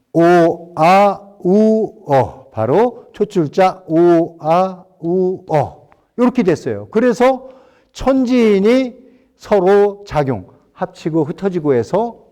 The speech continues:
오아 우어를 만들었고요. 그리고 다음으로 점을 두 개를 붙이셔서 이거를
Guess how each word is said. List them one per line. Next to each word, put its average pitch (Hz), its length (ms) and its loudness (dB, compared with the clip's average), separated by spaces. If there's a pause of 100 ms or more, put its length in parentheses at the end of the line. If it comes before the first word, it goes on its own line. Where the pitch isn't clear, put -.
오아 135 520 0
우어를 123 460 -4
만들었고요. 107 880 -10 (400)
그리고 202 840 -2 (480)
다음으로 165 1080 -4 (560)
점을 254 600 0
두 233 300 -4
개를 254 380 -2
붙이셔서 147 800 -6
이거를 147 520 -2